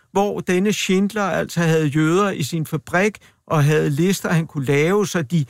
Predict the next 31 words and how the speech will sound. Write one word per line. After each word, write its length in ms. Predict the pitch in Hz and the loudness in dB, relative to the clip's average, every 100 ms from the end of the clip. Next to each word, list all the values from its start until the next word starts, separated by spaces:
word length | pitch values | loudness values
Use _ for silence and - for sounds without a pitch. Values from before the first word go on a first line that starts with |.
| - _ - | -8 _ 0
ikke 300 | 226 247 240 | 0 2 -2
blev 240 | 160 156 | -2 -2
deporteret 640 | - 143 139 - - - 151 | -2 -4 -6 -6 -4 -2 -4
til 120 | - - | -6 -4
dødslejre. 840 | 120 - 135 143 - 131 147 127 - - - | -4 -4 -6 -4 -2 0 0 -2 -4 -10 -4
Men 140 | 180 180 | 2 2
igen, 360 | 175 214 233 - _ - | 2 0 0 -4 _ -10
folk 400 | - 220 220 - | -4 -2 -2 -6
og 120 | 175 | -4
historikere 600 | 156 143 190 180 185 165 | -2 -2 -4 -2 -4 -2
er 40 | 151 | -2
meget 340 | 147 208 240 | 0 0 0
uenige 480 | 180 160 190 202 170 | 0 0 0 2 2
om, 160 | 156 - _ _ - | 0 -4 _ _ -10
hvad 180 | - 226 208 | -2 -2 0
var 200 | 185 208 | -2 -2
planerne 600 | - 160 147 - 202 180 | -4 -2 -2 0 0 0
egentlig? 400 | - 135 160 180 | 0 -2 0 -2
For 140 | - | 2
nogle 500 | 170 180 214 277 330 | 2 4 2 0 -6
steder 440 | 247 - 175 170 175 - _ | -6 -2 0 0 -2 -4 _
myrdede 420 | 185 214 196 190 | 0 2 2 0
man 140 | 175 156 | -2 0
løs 400 | 156 254 - - | 0 0 -4 -4
med 140 | 190 | -4
det 120 | 160 | -4
samme. 540 | 127 - 139 185 226 175 - _ _ - | -4 -2 0 2 0 -2 -6 _ _ -4
Andre 380 | 196 247 302 254 | -2 -2 -4 -8
steder 400 | - 170 208 208 | -4 0 2 2
lod 260 | 170 170 | 0 0
man, 300 | 170 160 147 | 0 0 -2